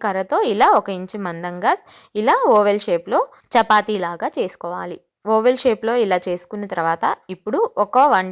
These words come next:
టేబుల్ స్పూన్ దాకా బటర్ కానీ, లేకపోతే ఇంట్లో చేసుకున్న వెన్న ఉంటుంది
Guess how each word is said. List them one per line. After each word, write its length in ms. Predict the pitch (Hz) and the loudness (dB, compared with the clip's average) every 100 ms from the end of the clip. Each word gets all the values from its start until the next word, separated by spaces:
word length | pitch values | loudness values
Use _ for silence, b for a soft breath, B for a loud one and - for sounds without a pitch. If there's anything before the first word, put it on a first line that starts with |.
| 190 | -6
టేబుల్ 240 | 190 220 - | -4 -6 -6
స్పూన్ 240 | - 202 | -10 -4
దాకా 180 | 180 - 202 | -2 -2 -2
బటర్ 260 | 170 190 190 | -2 -4 -6
కానీ, 240 | 175 165 170 175 | -6 -6 -8 -6
లేకపోతే 300 | 180 - - 233 | -6 -8 -8 -8
ఇంట్లో 240 | 185 214 254 302 | -6 2 2 2
చేసుకున్న 380 | 190 185 - 202 185 | -2 -4 -10 -6 -6
వెన్న 180 | 170 185 190 | -6 -6 -8
ఉంటుంది 280 | 190 185 | -8 -10